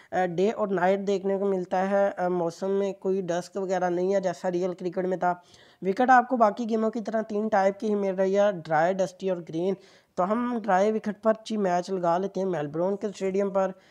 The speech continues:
और यहाँ पर ये आप देख सकते हैं दोस्तों, इसी गेम का ये स्क्रीनशॉट है,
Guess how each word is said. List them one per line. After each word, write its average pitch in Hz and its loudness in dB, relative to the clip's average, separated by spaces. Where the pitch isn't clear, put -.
और 175 0
यहाँ 196 4
पर 220 0
ये 214 2
आप 208 6
देख 185 0
सकते 208 -8
हैं 233 0
दोस्तों, 196 -2
इसी 214 -4
गेम 202 2
का 202 -2
ये 196 2
स्क्रीनशॉट 185 -2
है, 196 -2